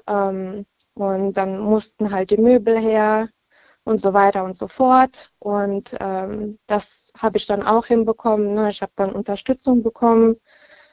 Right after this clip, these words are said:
äh, und, und irgendwann hab ich dann auch eine Ausbildung angefangen. Ich hatte keinen Führerschein. Das heißt, ich musste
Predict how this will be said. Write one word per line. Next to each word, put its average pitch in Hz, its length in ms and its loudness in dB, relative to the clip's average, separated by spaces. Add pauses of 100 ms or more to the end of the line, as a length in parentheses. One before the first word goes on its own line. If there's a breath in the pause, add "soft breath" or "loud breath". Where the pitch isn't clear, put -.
(260 soft breath)
äh, 208 480 4 (320 loud breath)
und, 196 800 -8 (640)
und 202 160 -6
irgendwann 202 760 0
hab 185 140 -4
ich - 80 -12
dann 196 160 -2
auch 196 160 -6
eine 190 240 -6
Ausbildung 220 600 2
angefangen. 208 500 -4
Ich - 120 -8
hatte 196 200 -6
keinen 202 240 -2
Führerschein. 220 960 -2 (720 soft breath)
Das 208 200 -4
heißt, 208 300 -2
ich 202 140 -8
musste 208 560 0